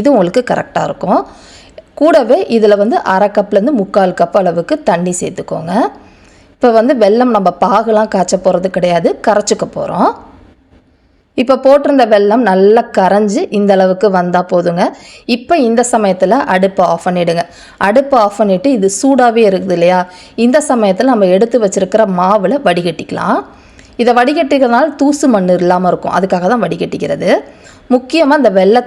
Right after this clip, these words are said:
தண்ணி வந்து சூடா இருக்கிறப்பே கலந்துக்கணும். அப்ப மாவு நல்லா வெந்து வந்துரும் உங்களுக்கு.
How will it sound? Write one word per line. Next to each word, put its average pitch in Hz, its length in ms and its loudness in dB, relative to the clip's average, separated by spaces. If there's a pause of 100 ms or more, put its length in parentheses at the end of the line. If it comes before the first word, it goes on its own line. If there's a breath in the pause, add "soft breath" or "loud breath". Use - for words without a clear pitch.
தண்ணி 190 200 0 (100)
வந்து 185 260 -2
சூடா 247 300 2
இருக்கிறப்பே 190 420 -2 (100)
கலந்துக்கணும். 170 480 -4 (300 loud breath)
அப்ப 220 140 2 (100)
மாவு 240 340 2
நல்லா 185 200 2 (100)
வெந்து 175 260 -2
வந்துரும் 160 240 -6
உங்களுக்கு. - 340 -10